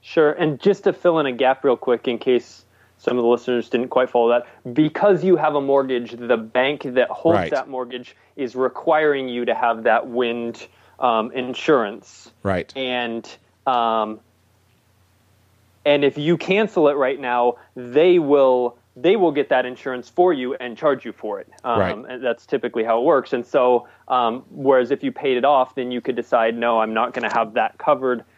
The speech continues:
Speaker 1: I will, I will go ahead and get fires covered, and, but not the,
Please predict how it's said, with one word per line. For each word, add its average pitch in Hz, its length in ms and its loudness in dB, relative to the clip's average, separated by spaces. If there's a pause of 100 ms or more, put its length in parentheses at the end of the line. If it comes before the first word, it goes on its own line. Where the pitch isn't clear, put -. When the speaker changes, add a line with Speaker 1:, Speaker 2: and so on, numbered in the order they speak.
(120)
Speaker 1:
I 113 80 -4
will, 113 300 -2
I 117 100 0
will 107 140 4
go 107 180 2
ahead 107 120 -2
and 104 100 -6
get - 140 -10
fires 135 380 2
covered, 120 420 0
and, 104 220 -6 (260)
but 110 180 0
not 107 280 -6
the, 104 400 -2